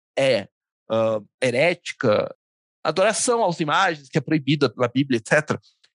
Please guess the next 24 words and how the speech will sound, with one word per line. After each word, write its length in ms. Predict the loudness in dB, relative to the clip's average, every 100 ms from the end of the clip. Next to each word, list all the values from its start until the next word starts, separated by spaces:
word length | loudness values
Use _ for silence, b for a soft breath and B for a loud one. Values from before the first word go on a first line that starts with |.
| -2
E, 200 | -2 0
e 120 | 0
você 240 | 2 0 -2
tem 160 | 0
essa 200 | 0 0
série 360 | -2 0 0 0
de, 120 | -4 -2 -2 _
de, 280 | -2 0 0 -4
de 80 |
episódios 720 | -2 -2 -2 0 0 -4 -14 -16 _ _ _
que 120 | -2
vão 540 | -2 0 0 0 -4 -14 _ _ _
separando 560 | -4 -2 2 0 0 -2
gradativamente 840 | 0 0 0 -2 -2 0 -2 -2
ao 60 | 0
longo 200 | -2 -4
do 120 | -6
século, 720 | 0 2 0 -2 -2 -2 -4 _ -20 -20 _ _ _ _ _ _ _ _
ah, 460 | 0 2 2 0 -2 0
as 180 | 0 0
duas, 380 | -2 0 0 -4
os 120 | -4
dois 260 | 0 2 0
mundos 680 | -2 -2 0 0 0 -2